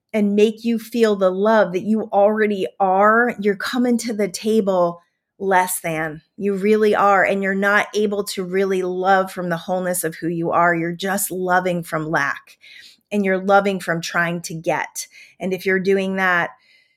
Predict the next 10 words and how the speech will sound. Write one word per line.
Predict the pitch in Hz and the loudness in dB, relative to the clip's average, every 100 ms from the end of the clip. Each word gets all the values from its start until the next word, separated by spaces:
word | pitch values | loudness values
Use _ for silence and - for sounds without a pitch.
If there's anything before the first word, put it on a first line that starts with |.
| _ _ _ _ - - | _ _ _ _ -20 -10
you | - 233 | -2 2
know, | 233 | 2
it | 220 226 202 | 2 2 2
works, | 202 208 285 294 - - - | 2 4 4 0 -10 -10 -10
but | 202 175 208 196 190 - | -12 -2 2 2 0 -4
it | 196 | -6
doesn't | 202 190 196 156 | -4 -4 -6 -6
work | 190 185 | -6 -6
as | 175 160 | -8 -8
well. | 143 98 | -8 -10